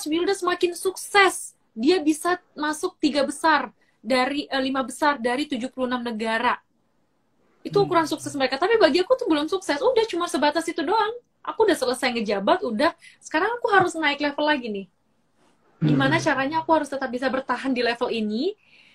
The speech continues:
Speaker 1: at least tidak turun.
Speaker 2: Oke, oke.
Speaker 1: Gitu. Artinya sukses itu kan, apa ya, panjang. Cerita panjang yang harus kita bisa naik level.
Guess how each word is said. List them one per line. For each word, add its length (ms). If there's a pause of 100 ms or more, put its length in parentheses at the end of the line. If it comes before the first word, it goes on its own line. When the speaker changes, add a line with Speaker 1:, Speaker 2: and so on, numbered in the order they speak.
(320)
Speaker 1:
at 160
least 240
tidak 240
turun. 540 (2500)
Speaker 2:
Oke, 400 (240)
oke. 240 (320)
Speaker 1:
Gitu. 180 (420)
Artinya 440
sukses 400
itu 240
kan, 240 (800)
apa 240
ya, 80
panjang. 640 (160)
Cerita 720
panjang 400
yang 160
harus 240
kita 320
bisa 240
naik 320 (240)
level. 400